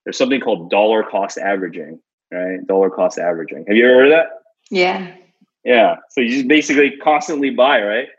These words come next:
Speaker 1: So that's my strategy. That's my, I, I just coined that right now. I'm gonna, I'm gonna put a, uh,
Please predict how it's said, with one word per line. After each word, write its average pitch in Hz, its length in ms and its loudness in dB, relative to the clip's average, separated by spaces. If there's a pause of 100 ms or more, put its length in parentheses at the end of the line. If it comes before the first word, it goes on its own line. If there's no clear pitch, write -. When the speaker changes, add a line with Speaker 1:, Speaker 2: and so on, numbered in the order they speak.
(580)
Speaker 1:
So 127 80 -2
that's 147 220 0
my 120 380 -2
strategy. 113 580 -4 (140)
That's 117 180 -6
my, 127 300 -2 (260)
I, 117 200 -4
I 117 40 -2
just 120 240 -10
coined 131 240 -6
that 117 160 -2
right 120 180 -4
now. 120 360 -4 (280)
I'm 104 120 -12
gonna, 107 160 -6
I'm 110 60 -10
gonna 107 200 -6
put 113 220 2 (100)
a, 98 280 0
uh, 95 420 -2